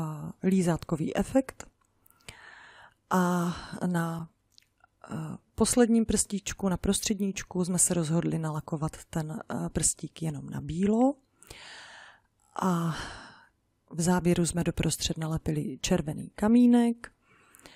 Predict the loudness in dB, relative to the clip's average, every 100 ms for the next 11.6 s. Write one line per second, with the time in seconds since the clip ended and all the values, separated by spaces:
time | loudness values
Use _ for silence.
0 | -20 -20 _ -2 0 0 -4 -8 -12 _
1 | _ _ -6 -6 0 0 2 2 2 0
2 | 0 -2 -4 -6 -4 -2 -2 -2 -4 0
3 | -2 -2 -4 -6 -6 -4 -4 -2 -4 -2
4 | -2 -2 -4 -6 -8 -10 -6 -6 -6 -6
5 | -8 -6 -8 -10 _ _ _ _ _ _
6 | _ _ _ _ _ _ _ _ _ _
7 | _ _ _ _ _ _ _ _ _ _
8 | _ -20 -20 -12 -6 -6 -4 -2 0 2
9 | 2 4 2 2 -2 -2 -2 -2 -2 0
10 | 0 0 -4 -2 -4 -4 -6 -6 -8 -6
11 | -2 0 2 2 2